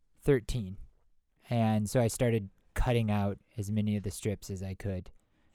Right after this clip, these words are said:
and, and just keep. And I had 'em in, like, a scrapbook <laughs> for a long time. I don't, I don't really have many photos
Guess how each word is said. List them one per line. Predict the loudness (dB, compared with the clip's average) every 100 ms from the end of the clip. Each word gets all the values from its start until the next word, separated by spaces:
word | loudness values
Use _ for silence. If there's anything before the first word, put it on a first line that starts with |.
| -6
and, | -2 -2
and | -2 -2 -2
just | -4 -4
keep. | -4 0
And | 4 4 6
I | 4
had | 4
'em | 4
in, | 2 0
like, | 0 -2
a | -4 -8 -16 -20
scrapbook | -14 -12 -2 0 0 -2 -4 -4 -6 -10 -12 -6
<laughs> | -2 -2 -4 -6
for | 4 6
a | 6
long | 4 2 2
time. | 0 -2 -4 -10 -16 0
I | 4
don't, | 4 2 -12 0
I | 6
don't | 8
really | 10 8 10
have | 8 6
many | 2 4 4 6 4 2
photos | 6 8 8 6 4 2 -2